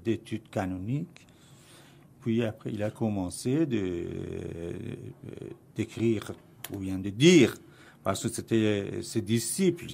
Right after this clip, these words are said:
qui écrivaient, euh, les poèmes qu'il disait en dansant, en tournant et en chantant.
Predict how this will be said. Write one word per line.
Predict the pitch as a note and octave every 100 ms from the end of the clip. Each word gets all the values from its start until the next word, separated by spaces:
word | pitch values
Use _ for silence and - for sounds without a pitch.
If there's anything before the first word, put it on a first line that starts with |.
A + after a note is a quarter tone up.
| -
qui | A2 G2
écrivaient, | F#2 - B2+ A#2 C#3+ F3+ - - - - - -
euh, | G#2+ A#2
les | C3+ C#3+
poèmes | C#3 C3 B2+ D#3+ G3 F#3 - - - - - -
qu'il | - B2 G#2+
disait | G2 E3+ C3+ A2 D#3+
en | D#3+ C3
dansant, | G#2 A#2 A#2 A2+ - A#2+ D3+ D3
en |
tournant | B2 - G#2+ G2+ G#2+ A#2+ C3+ C#3 A#2+
et | G2 F#2+ A2+
en | G#2+ G#2
chantant. | - A#2 A2 - F2